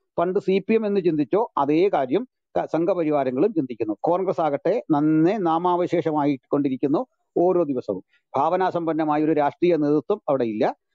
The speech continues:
അവരും ഏതാണ്ട് സതീശനാണെങ്കിലും, ആ, അതുപോലെ, ഏ, സുധാകരനാണെങ്കിലും ഇവരൊക്കെ തന്നെ ഏത് കാലഘട്ടത്തിലാണ് ജീവിക്കുന്നതെന്ന് പോലും നമുക്കറിയാത്ത വിധത്തില് കാര്യങ്ങൾ എത്തിക്കൊണ്ടിരിക്കുന്നു. ഒരാള് സുഡാപ്പി അനുകൂല മനോഭാവവും ഒരാള് ആർ എസ് എസ് അനുകൂല മനോഭാവമാണ്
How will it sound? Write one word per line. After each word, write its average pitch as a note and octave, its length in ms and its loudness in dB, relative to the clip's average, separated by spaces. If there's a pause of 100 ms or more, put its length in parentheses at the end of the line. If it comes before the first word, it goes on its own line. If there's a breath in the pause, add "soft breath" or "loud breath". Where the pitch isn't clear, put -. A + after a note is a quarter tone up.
(200)
അവരും G3 320 0 (100)
ഏതാണ്ട് E3+ 280 0
സതീശനാണെങ്കിലും, D#3+ 880 0 (320)
ആ, D3 40 0 (280)
അതുപോലെ, D3+ 500 0 (320)
ഏ, B2+ 800 0
സുധാകരനാണെങ്കിലും D#3+ 1000 0
ഇവരൊക്കെ F#3 340 0 (100)
തന്നെ F#3 140 0
ഏത് F3+ 280 2
കാലഘട്ടത്തിലാണ് F3 760 -2
ജീവിക്കുന്നതെന്ന് E3+ 460 2
പോലും E3+ 280 0
നമുക്കറിയാത്ത E3+ 640 0
വിധത്തില് D#3+ 420 0 (280)
കാര്യങ്ങൾ D#3 340 0
എത്തിക്കൊണ്ടിരിക്കുന്നു. C#3+ 680 -2 (300)
ഒരാള് E3+ 300 0
സുഡാപ്പി E3 560 0
അനുകൂല D#3+ 380 2
മനോഭാവവും C#3 640 0 (120)
ഒരാള് D3+ 260 2
ആർ D#3 280 0
എസ് F#3 100 -2
എസ് F#3+ 120 -2
അനുകൂല F#3 260 0
മനോഭാവമാണ് D#3 640 0